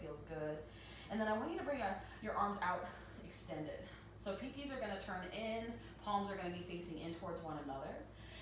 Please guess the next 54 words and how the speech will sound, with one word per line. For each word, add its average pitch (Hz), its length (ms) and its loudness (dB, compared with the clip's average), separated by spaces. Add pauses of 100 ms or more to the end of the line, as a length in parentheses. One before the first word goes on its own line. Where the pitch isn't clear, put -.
And 294 140 0
not 349 220 6
necessary 392 580 2
to - 60 -2
come 233 180 0
into 226 180 -2
your 196 140 0
fullest 196 340 0
expression 208 440 0
of 202 120 -2
chair 160 440 2
in 170 60 0
terms 160 240 -2
of 165 100 0 (300)
how 185 200 10
low 151 160 6
you 143 140 2
sink 160 300 -4
down, 143 300 4
but 196 140 2
know 220 140 6
that 294 120 4
the 523 80 8
option 220 360 6
is 196 120 -2
always - 380 -2
yours. - 440 -6 (380)
If 170 140 -4
this 180 140 -2
is 170 100 -4
maybe 165 400 2
gonna 170 160 0
be 165 80 0
your 156 160 0
most 165 200 -2
strenuous, 175 460 -2 (220)
uh, 147 320 4 (100)
practice 214 500 0
or - 120 -2 (260)
workout 214 380 2
today, 185 280 4
you 170 60 4
might 165 140 0
take 170 160 -4
it - 80 -6
a 147 80 -4
little 156 240 -2
further. 165 440 -2 (320)
If 226 80 -2
you're 254 100 -2
just 285 180 -2
trying 302 200 2
to 269 120 2
notice, - 520 0